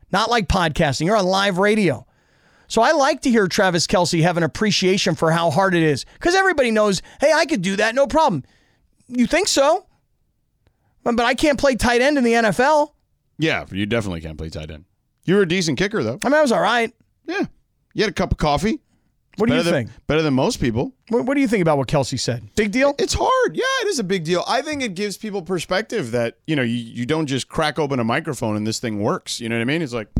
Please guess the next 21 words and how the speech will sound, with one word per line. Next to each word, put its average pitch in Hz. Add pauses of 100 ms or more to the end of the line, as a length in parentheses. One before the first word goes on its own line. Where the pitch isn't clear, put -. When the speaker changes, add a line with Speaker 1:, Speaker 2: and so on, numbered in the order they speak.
(220)
Speaker 1:
Yeah, 131
is -
this -
thing 156
on? 170
Speaker 2:
Yeah. 123
Speaker 1:
Yeah, 147
hello? 160 (100)
Speaker 2:
I -
mean, 113
yeah. 143 (340)
You 117
gotta 151
do 165
Speaker 1:
<laughs> -
Speaker 2:
something. 170
Speaker 1:
Does 185
this -
thing 185
work? 196 (160)
Speaker 2:
Yeah. 175